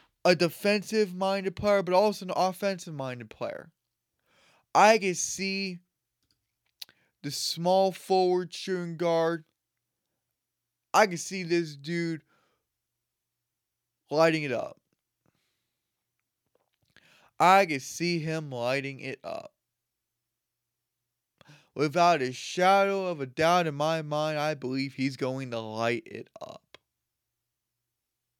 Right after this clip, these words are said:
I honestly do believe that. He is the leading favorite. Vegas is having him as the leading favorite. I think it's his time to say,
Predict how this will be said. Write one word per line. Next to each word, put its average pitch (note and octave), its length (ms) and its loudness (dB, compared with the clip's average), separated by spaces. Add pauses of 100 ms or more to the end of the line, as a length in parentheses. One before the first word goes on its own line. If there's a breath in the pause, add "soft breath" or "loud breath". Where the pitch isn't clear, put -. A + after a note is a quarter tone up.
(1200 loud breath)
I G3 120 6
honestly A#3+ 300 4
do A#3+ 120 0
believe B3+ 360 0
that. B2 260 0 (2750 soft breath)
He B3+ 340 2
is G3 240 2
the D3+ 140 2
leading G3 420 -2
favorite. G3+ 720 2 (920)
Vegas F#3+ 560 2
is F3 100 -14
having G3+ 240 0
him F#3+ 60 -2
as F3 120 -8
the F#3 80 -4
leading F#3 280 -4
favorite. F3+ 600 -4 (460 soft breath)
I C#4+ 340 10
think A3 400 -2
it's G#3 240 0
his G3+ 220 -4
time F#3 300 -6
to E3+ 40 -10
say, F#3 220 -2